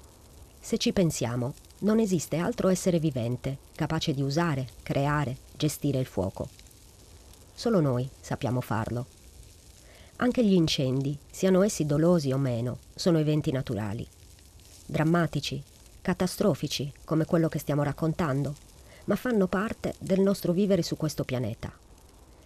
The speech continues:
Viviamo questi eventi solo in termini di emergenza. Ma davanti a un bosco che brucia, qual è la causa di tanto disastro?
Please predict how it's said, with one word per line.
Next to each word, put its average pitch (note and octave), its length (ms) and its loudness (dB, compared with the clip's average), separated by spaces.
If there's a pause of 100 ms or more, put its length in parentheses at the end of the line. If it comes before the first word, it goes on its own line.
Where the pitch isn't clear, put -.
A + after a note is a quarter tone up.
(280)
Viviamo F3 420 4
questi - 240 0
eventi G3 420 0 (260)
solo A#3+ 260 2
in F#3 100 6
termini F#3+ 360 2
di E3 100 2
emergenza. C#3 720 -2 (640)
Ma G#3 120 2
davanti A3+ 340 2
a E3+ 60 4
un D#3+ 100 4
bosco E3+ 320 0
che D3 140 -4
brucia, C3 500 -4 (560)
qual B3 180 2
è C3 60 2
la C#3 120 0
causa C#3+ 360 0
di C3+ 120 -4
tanto C#3 260 -2
disastro? - 640 -6